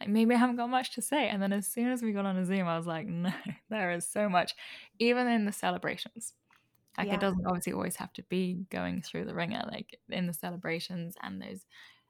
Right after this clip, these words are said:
Speaker 1: refinements, as well as the big, big questions. Um, I think, yeah, I'd never come across somebody like you, but even within that, it took me, you know, months to really realize I hadn't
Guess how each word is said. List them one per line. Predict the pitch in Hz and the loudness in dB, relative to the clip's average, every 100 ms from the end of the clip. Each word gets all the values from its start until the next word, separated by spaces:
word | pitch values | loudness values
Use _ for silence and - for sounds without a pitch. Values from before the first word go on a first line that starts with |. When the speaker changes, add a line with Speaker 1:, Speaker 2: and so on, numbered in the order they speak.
| _ 196 | _ -10
Speaker 1:
refinements, | 160 - 180 196 190 185 202 - | -10 -2 2 4 4 2 -2 -6
as | - | -10
well | - - | -8 -6
as | - | -8
the | - - - | -10 -10 -4
big, | 190 185 185 | 0 0 -2
big | 190 196 | -6 -8
questions. | - 185 - - 175 175 170 - - - - - - - | -4 -4 -4 -6 -6 -6 -8 -12 -16 -18 -18 -18 -14 0
Um, | 180 180 180 190 196 156 - _ _ _ _ _ _ _ _ - - | 2 4 2 0 -2 -4 -10 _ _ _ _ _ _ _ _ -20 -4
I | 202 | -2
think, | 190 208 208 | 0 2 4
yeah, | 247 - | 6 4
I'd | 202 | 2
never | 202 196 | 2 0
come | 196 202 | -2 -4
across | 196 190 196 - | -4 -4 -4 -4
somebody | 220 101 196 104 101 - _ _ _ _ _ _ _ _ _ 220 | -6 -6 -4 -4 -6 -12 _ _ _ _ _ _ _ _ _ -4
like | 202 208 233 214 - - | 2 2 2 -2 -8 -8
you, | 202 220 220 226 _ _ _ _ - | -6 -4 -6 -8 _ _ _ _ -6
but | 196 214 | 0 0
even | 196 214 208 196 | 4 2 4 2
within | 190 185 196 196 190 185 - _ _ _ - | 2 0 0 0 0 -2 -8 _ _ _ -2
that, | 202 240 | 0 0
it | 220 - | -2 -6
took | - - | -10 -6
me, | 185 180 202 _ _ _ | -4 -4 -6 _ _ _
you | 208 | -2
know, | 202 | 0
months | 185 190 196 | 0 0 -2
to | - 196 | -6 -6
really | 185 208 220 220 190 180 | 2 6 8 8 6 0
realize | 170 190 180 - - - - | 2 2 4 0 -6 -16 -10
I | 175 | -6
hadn't | 170 180 196 180 | -4 2 2 2